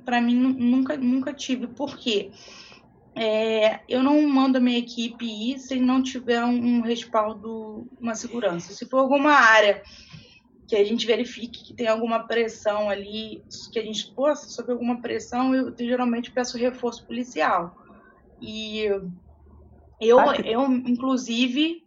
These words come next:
Speaker 1: em fiscalizações, eu ando com, com, com policiais, eu ando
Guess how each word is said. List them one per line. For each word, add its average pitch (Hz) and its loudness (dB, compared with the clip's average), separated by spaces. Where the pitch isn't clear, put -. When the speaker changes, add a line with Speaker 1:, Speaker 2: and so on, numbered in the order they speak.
Speaker 1:
em 240 -2
fiscalizações, 247 -4
eu 262 -2
ando 233 -4
com, 233 -6
com, 240 -6
com - -18
policiais, 233 0
eu 190 0
ando 202 -8